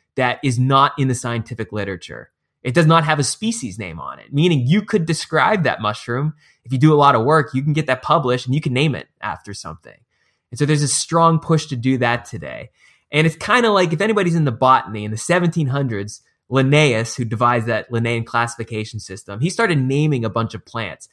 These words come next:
And he started sending what were known as apostles around the world, collecting plants and naming them and trying to categorize every single plant on the continent. That's kinda where we are today with mycology and mushrooms. There's a lot of people who are going out, collecting these things,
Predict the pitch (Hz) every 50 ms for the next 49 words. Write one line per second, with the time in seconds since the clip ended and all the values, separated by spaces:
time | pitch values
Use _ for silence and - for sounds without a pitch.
0 | _ _ _ _ _ _ 120 131 131 - 165 165 165 156 139 - - - 147 139
1 | 139 131 120 113 113 113 113 110 113 113 120 127 - 120 117 117 113 117 117 113
2 | 107 104 - - - 156 147 147 - - 123 92 110 110 120 113 117 120 123 127
3 | 131 135 135 127 123 _ - - _ _ _ _ _ _ 127 131 120 117 127 135
4 | 143 131 120 113 110 - - 127 143 151 151 151 160 143 131 - - 135 127 127
5 | 131 123 - 127 117 117 120 127 135 151 156 147 127 110 104 101 98 101 107 104
6 | - - 185 208 185 160 - - 151 135 135 143 131 123 110 110 - _ 165 156
7 | 156 175 160 - - 160 151 135 - - - 139 135 131 120 - _ - 117 120
8 | 117 110 - - - 110 107 107 - - - 58 _ _ _ _ _ _ _ _
9 | _ _ _ _ - 160 208 220 - - - 202 202 185 175 160 147 147 147 147
10 | 143 139 139 139 135 131 127 127 123 - - 127 113 123 120 113 107 107 107 107
11 | 117 113 104 104 - - 120 113 110 110 107 101 101 95 95 104 98 101 107 -
12 | - 65 64 60 78 104 104 117 117 143 160 170 165 - - 180 180 151 139 123
13 | 135 135 127 113 127 127 127 123 123 120 117 123 - - - - - - - 151
14 | 143 139 139 127 127 _ 131 131 127 127 123 -